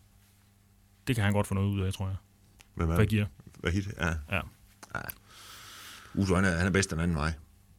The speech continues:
Speaker 1: Og han er
Speaker 2: Fremad.
Speaker 1: ikke, øh, ret fysisk stærk, så det
Speaker 2: Nej.
Speaker 1: kan godt blive noget grimme noget.
Speaker 2: Ja.
Speaker 1: Øhm, det bliver vældig interessant.
Speaker 2: Det gør det. Det bliver spændende.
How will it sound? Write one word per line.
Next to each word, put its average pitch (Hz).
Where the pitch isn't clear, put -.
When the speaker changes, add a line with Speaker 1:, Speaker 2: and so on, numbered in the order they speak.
Speaker 1:
Og 113
han 117
er 117
Speaker 2:
Fremad. 87
Speaker 1:
ikke, 107
øh, 101
ret 110
fysisk 101
stærk, 110
så -
det 104
Speaker 2:
Nej. 113
Speaker 1:
kan 117
godt 117
blive 110
noget 104
grimme 113
noget. 107
Speaker 2:
Ja. 98
Speaker 1:
Øhm, 87
det 120
bliver 117
vældig 127
interessant. 117
Speaker 2:
Det 107
gør 98
det. 73
Det 82
bliver 87
spændende. 82